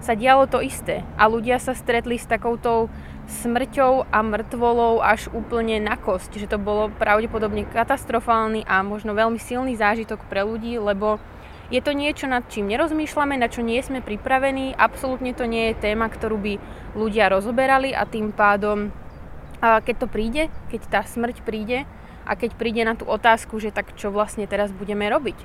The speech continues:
a tak veľa ľudí na to práve vôbec nevie odpovedať. A ja som, e, tým, že som v poslednej dobe zažila dva pohreby, a tak som videla, čo to znamená začať tieto veci riešiť, keď sa niečo také hrozné stane, ako keď človek zomrie,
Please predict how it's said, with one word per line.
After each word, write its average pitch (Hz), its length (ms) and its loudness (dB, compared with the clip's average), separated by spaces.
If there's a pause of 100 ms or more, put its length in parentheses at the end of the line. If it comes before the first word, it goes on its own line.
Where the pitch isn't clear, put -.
(420)
a 214 200 2
tak 240 160 0
veľa 269 320 6
ľudí 269 160 0
na 269 80 0
to 262 80 -6
práve 254 320 8
vôbec 247 320 2
nevie 233 240 0
odpovedať. 208 540 -4 (580)
A 208 300 6 (240)
ja 226 240 4
som, 294 480 -2
e, 214 400 0 (320)
tým, 262 160 0
že 277 80 0
som 269 160 0
v - 80 -16
poslednej 247 480 2
dobe 220 240 2
zažila 233 400 4
dva 214 340 2 (140)
pohreby, 208 480 -2 (260)
a 202 380 -2 (160)
tak 220 240 2
som 233 240 -2
videla, 240 400 4
čo - 160 -8
to 226 80 -4
znamená 208 640 -2 (480)
začať 240 400 2
tieto 220 320 -2
veci 220 240 -2
riešiť, 196 480 -2
keď 208 160 -4
sa 226 100 -2
niečo 208 300 -4
také 202 180 -4
hrozné 202 300 -8
stane, 233 400 -2
ako 196 240 -6
keď 190 160 -10
človek 202 320 -2
zomrie, 202 480 -4